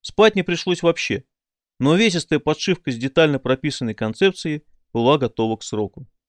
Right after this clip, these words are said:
Делегация заказчиков сидела с отсутствующим видом, механически перелистывая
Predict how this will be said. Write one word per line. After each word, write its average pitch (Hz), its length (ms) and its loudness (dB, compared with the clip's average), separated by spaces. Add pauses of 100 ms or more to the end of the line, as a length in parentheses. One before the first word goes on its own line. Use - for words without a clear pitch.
(800)
Делегация 170 560 0
заказчиков 180 600 0 (340)
сидела 196 400 2
с - 100 -10
отсутствующим 127 680 -4
видом, 156 320 -4 (400)
механически 170 640 2
перелистывая 151 800 0